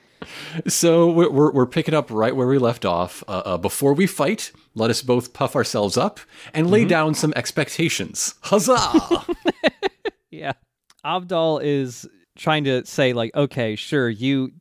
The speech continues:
Speaker 2: took my flames and, and drew a clock out of them. You, you can expertly deflect my flames. But I just don't shoot flames. I can, you know, like,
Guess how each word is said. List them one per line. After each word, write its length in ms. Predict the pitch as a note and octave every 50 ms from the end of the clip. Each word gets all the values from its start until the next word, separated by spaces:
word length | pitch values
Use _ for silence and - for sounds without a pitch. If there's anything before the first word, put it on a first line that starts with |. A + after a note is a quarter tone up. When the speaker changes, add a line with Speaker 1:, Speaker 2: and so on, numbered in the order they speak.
| _ -
Speaker 2:
took 200 | - D#3 - -
my 140 | B2+ A#2 A2+
flames 580 | - - - D3 C#3 C3 B2 A#2 A2+ A2 G#2
and, 220 | A2+ - B2 A2+ G#2+
and 160 | G#2+ G#2 G2
drew 160 | - A#2 G#2
a 60 | G2
clock 400 | - - - C3 B2 A#2+ - -
out 140 | A2+ G#2 G#2
of 40 | G#2 G2+
them. 240 | G#2 G2+ G2 G2
You, 120 | G2+ G2+ G2+
you 160 | G#2 G#2+ A2+
can 200 | G#2+ - A2 G#2
expertly 580 | A2 B2+ A#2 - - - B2 - A2+ A2 A2 G#2
deflect 380 | F#2 A#2 - - - A#2 - -
my 120 | G#2+ G2+
flames. 520 | - - - B2 A2+ G#2+ G#2 G2+ F#2+ - _ _ - - - - _ _ _ -
But 120 | D3+ D#3
I 120 | D#3+ F3 G3
just 200 | A3+ A3+ - -
don't 240 | - F#3 E3 - -
shoot 340 | - - - G3+ F#3+ - -
flames. 580 | - - D#3 C3 B2 A#2+ A#2 A2+ A2+ G2 A#2 - -
I 200 | C3 C3+ D#3 F3
can, 540 | E3+ - - E3 D3 C#3+ C#3+ C#3 C3+ C3 - -
you 120 | - D3 C3+
know, 280 | B2+ A#2 G#2+ G#2+ G2+ - -
like, 260 | A#2 G#2+ - -